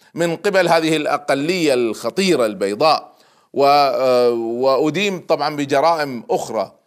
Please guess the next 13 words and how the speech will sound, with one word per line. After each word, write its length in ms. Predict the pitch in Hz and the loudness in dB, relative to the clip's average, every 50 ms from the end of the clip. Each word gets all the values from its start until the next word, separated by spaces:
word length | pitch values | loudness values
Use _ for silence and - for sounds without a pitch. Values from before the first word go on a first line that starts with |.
| _ _ _ _ _ _ _ _ _ _ _ _ _ _ _ _ _ _ _ _ _ _ _ _ _ | _ _ _ _ _ _ _ _ _ _ _ _ _ _ _ _ _ _ _ _ _ _ _ _ _
في 140 | - 143 151 | -2 0 2
عام 280 | 151 202 240 240 220 | 2 2 2 2 2
ألف 120 | 226 226 214 | 0 0 0
تسعمية 440 | 220 - 190 160 165 185 185 175 | -2 -2 -4 -2 -2 -2 0 0
وستة 400 | 160 147 - - 170 - - 160 | 0 0 -2 -4 -6 -4 -2 -2
وخمسين 540 | 131 123 - 113 110 - 147 147 143 147 156 147 _ _ _ _ _ _ _ _ _ _ _ _ _ _ - - _ _ | -2 -2 -4 -6 -6 -4 -4 -4 -4 -6 -8 -12 _ _ _ _ _ _ _ _ _ _ _ _ _ _ -20 -20 _ _
صدر 380 | - 160 156 143 139 117 101 | -2 0 0 0 0 0 0
هذا 120 | 110 107 110 | -2 -2 -2
القرار 440 | 101 - - 104 104 123 131 - | -4 -4 -6 -2 0 2 2 2
عليه 600 | 101 82 95 101 117 135 143 151 156 - _ _ _ _ _ _ _ _ _ _ _ | 0 0 -2 -2 -2 0 -2 -2 -4 -8 _ _ _ _ _ _ _ _ _ _ _
بال-، 360 | - 120 117 117 110 104 - - _ _ _ _ _ _ _ _ | -4 -2 0 0 -2 -4 -6 -12 _ _ _ _ _ _ _ _
ال-، 840 | - 104 101 98 95 90 90 87 90 90 85 85 85 85 85 85 82 | -14 -12 -10 -10 -10 -10 -10 -10 -10 -10 -12 -14 -16 -16 -16 -16 -16
ال-، 60 | - | -18